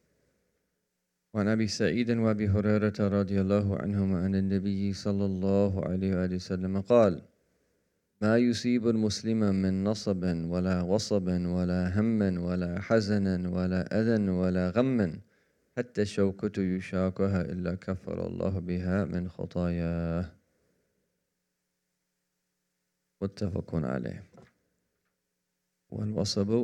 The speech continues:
المرض. Abu Sa'id radiallahu anhu and Abu Hurairah radiallahu anhu narrate that the Messenger of Allah sallallahu alayhi wa sallam said, No fatigue, no illness, no worry, no grief, no injury or distress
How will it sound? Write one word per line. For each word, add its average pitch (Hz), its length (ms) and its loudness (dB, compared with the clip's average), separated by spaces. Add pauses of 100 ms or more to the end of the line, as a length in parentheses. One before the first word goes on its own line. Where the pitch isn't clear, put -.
(100)
المرض. 80 480 -6 (920)
Abu 98 220 -2
Sa'id 98 320 -2
radiallahu 110 560 2
anhu 113 220 2
and 110 80 2
Abu 104 200 2
Hurairah 117 400 4
radiallahu 104 540 4
anhu 104 160 0
narrate 120 320 2
that 113 160 -2
the 113 80 0
Messenger 120 520 0
of 110 120 -2
Allah 113 260 2
sallallahu 117 960 2
alayhi 107 320 2
wa 104 80 0
sallam 101 400 -2
said, 92 400 0 (640)
No 113 160 2
fatigue, 117 760 -4 (380)
no 104 200 -2
illness, 113 580 0
no 101 160 -2
worry, 107 400 2
no 101 200 0
grief, 104 480 -4
no 107 240 -4
injury 107 580 -4 (560)
or 107 400 2
distress 107 800 -4